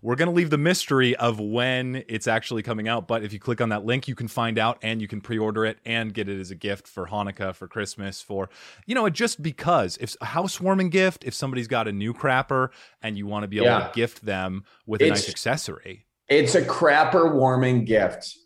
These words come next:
Speaker 2: Forget housewarming. They put in a new toilet,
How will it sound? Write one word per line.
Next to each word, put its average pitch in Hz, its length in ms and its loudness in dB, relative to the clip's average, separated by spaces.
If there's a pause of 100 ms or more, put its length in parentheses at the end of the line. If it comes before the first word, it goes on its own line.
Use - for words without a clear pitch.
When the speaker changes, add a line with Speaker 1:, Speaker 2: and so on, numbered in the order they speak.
(140)
Speaker 2:
Forget 147 300 6
housewarming. 127 1040 4
They 127 180 4
put 156 220 4
in 147 140 4
a 143 40 4
new 131 460 2
toilet, 135 640 4